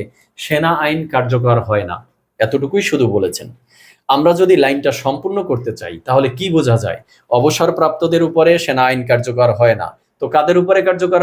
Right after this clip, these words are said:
হয়? যারা এখনো অ্যাক্টিং রয়েছেন, সেনাবাহিনীতে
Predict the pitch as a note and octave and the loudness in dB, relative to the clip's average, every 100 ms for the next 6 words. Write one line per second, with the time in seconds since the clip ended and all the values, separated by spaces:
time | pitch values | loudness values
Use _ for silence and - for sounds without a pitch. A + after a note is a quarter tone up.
0 | D#3+ D3 D#3+ - _ _ _ _ _ _ | 2 0 -2 -10 _ _ _ _ _ _
1 | _ A2+ C3 B2+ C3 B2+ C3+ C3 C3 C3 | _ -4 2 4 4 2 -2 -2 -4 -4
2 | - D#3 C#3 A#2+ A#2+ A#2+ A#2 - C3 A#2 | -4 -2 2 2 0 -4 -6 -8 -2 0
3 | A#2+ A#2+ B2 | 2 0 -2